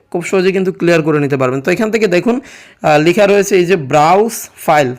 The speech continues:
তো আমাদের এখানে হচ্ছে ব্রাউজ ফাইলে ক্লিক করতে হবে। So ক্লিক করার পর এখান থেকে হচ্ছে আমাদের গোলা যে ছবিটা ওইটাকে সিলেক্ট করে দিতে হবে। তো আমরা হচ্ছে গোলা ছবিটাকে সিলেক্ট করে দিলাম।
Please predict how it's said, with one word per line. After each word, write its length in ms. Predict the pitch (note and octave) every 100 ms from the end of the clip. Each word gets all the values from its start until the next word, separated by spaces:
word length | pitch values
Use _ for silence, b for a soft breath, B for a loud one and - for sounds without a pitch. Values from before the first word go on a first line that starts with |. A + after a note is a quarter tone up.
| -
তো 80 | D#3
আমাদের 340 | D3+ F3 G3+
এখানে 300 | F3+ F3 F#3+
হচ্ছে 180 | G3 G3+
ব্রাউজ 320 | D3+ D#3+ E3+ -
ফাইলে 240 | E3+ E3
ক্লিক 280 | F3 E3+ E3
করতে 260 | E3 C3+ C3
হবে। 240 | A#2+ B2+ C3+ B B B -
So 80 | F3
ক্লিক 320 | - A3 -
করার 220 | A#3+ A3+
পর 180 | F#3 E3+
এখান 220 | E3+ G3+
থেকে 160 | G3+ G3+
হচ্ছে 160 | G3+
আমাদের 300 | F3 F3+ F#3
গোলা 300 | D#3 F3 G3
যে 160 | F#3 G3
ছবিটা 480 | F#3+ F3 F3 F#3 - b b
ওইটাকে 320 | E3+ E3+ F#3 G3
সিলেক্ট 340 | - F3+ F3
করে 160 | F3+ D#3
দিতে 220 | D#3 E3+
হবে। 120 | G3+
তো 120 | G#3
আমরা 160 | E3 F3
হচ্ছে 160 | E3+
গোলা 240 | D#3 E3 E3+
ছবিটাকে 440 | F#3 D#3+ F3 F3
সিলেক্ট 320 | F3 E3 E3
করে 180 | - E3
দিলাম। 300 | D3 F3+ B3+